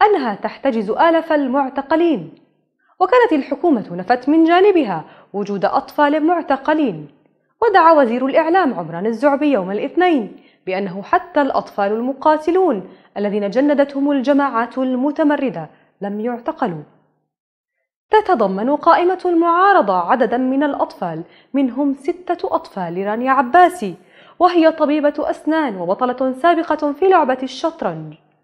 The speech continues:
أصغر أطفالها طفلة تبلغ العامين من عمرها. عباسي وأطفالها الذين لا يتجاوز عمر أكبرهم ثلاثة عشر عامًا،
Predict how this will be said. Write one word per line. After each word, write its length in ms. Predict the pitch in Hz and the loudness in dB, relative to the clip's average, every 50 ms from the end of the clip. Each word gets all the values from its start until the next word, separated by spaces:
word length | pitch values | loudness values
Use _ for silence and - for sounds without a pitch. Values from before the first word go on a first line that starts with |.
| _ _ _ _ _ _ _ - | _ _ _ _ _ _ _ -10
أصغر 460 | 247 - - 220 226 262 254 - - | -10 -8 -8 -4 -2 -2 -2 -2 -6
أطفالها 540 | 262 - - - 311 302 240 196 151 156 175 - | -8 -10 -2 0 0 0 0 -2 -8 -14 -14 -14
طفلة 200 | 233 - - 214 | -12 -8 -8 -8
تبلغ 580 | 214 233 220 220 226 294 269 254 254 262 262 269 | -6 -6 -8 -4 -4 -4 -2 -2 -4 -2 -2 -2
العامين 560 | 254 233 214 226 220 214 214 214 208 220 233 | -2 -2 -2 -4 -4 -4 -6 -6 -6 -4 -4
من 120 | 254 254 | -4 -4
عمرها. 440 | 269 294 330 311 254 214 180 165 160 - _ _ _ _ _ _ _ _ _ _ _ _ _ _ _ _ | -2 -2 -2 -2 -2 -4 -8 -10 -14 -18 _ _ _ _ _ _ _ _ _ _ _ _ _ _ _ _
عباسي 400 | 339 311 294 349 359 359 - 285 | 0 4 4 4 4 4 0 0
وأطفالها 800 | 269 254 - - - - - 320 330 330 285 240 202 190 180 - | 2 2 0 0 -4 -2 2 4 4 4 2 0 -2 -6 -6 -4
الذين 260 | 208 196 196 220 220 | -4 -2 -2 -2 -4
لا 300 | 214 226 269 311 320 320 | -4 -2 -2 0 0 0
يتجاوز 520 | 311 320 277 196 226 226 226 220 220 220 | 0 -2 -4 -2 -2 -2 -2 -2 -2 -4
عمر 380 | 220 208 254 262 262 240 - - | -4 -4 -2 -2 -2 -2 -2 -4
أكبرهم 500 | 254 - 254 320 320 285 220 196 170 165 - - _ _ _ _ _ | -4 2 4 4 4 4 0 -6 -8 -10 -14 -18 _ _ _ _ _
ثلاثة 500 | - 285 294 320 320 320 285 254 - 220 | -2 0 0 0 0 -2 -8 -6 -4 -4
عشر 400 | 196 180 185 240 269 - 254 247 | -4 -2 -2 -4 -4 -4 -6 -4
عامًا، 520 | 240 226 - 262 285 262 214 165 156 156 | -4 0 0 0 0 0 -2 -6 -10 -14